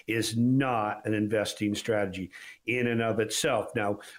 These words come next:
we always recommend anywhere from three to six to twelve months of pure liquidity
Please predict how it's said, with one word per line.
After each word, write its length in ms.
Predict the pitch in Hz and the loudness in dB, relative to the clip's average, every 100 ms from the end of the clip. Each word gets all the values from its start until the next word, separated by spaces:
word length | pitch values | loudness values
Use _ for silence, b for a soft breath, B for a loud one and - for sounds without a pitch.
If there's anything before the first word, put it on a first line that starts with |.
| - | -6
we 320 | 117 147 160 | 0 4 4
always 420 | 143 131 131 113 | 4 2 2 2
recommend 480 | 117 117 110 113 113 | 0 0 0 0 2
anywhere 460 | 110 120 113 117 120 | 2 2 4 4 2
from 260 | 117 104 - | 0 -6 -4
three 320 | 117 123 127 | -2 0 0
to 100 | 113 | 0
six 400 | - - 120 123 | -2 -2 -2 -4
to 100 | - | -12
twelve 380 | - 127 123 123 | -2 2 2 2
months 360 | 147 143 - 113 - | 0 0 -2 -4 -4
of 160 | 110 - | -6 -2
pure 260 | 135 139 | 0 2
liquidity 600 | 127 - 147 143 113 104 | 2 0 0 2 2 0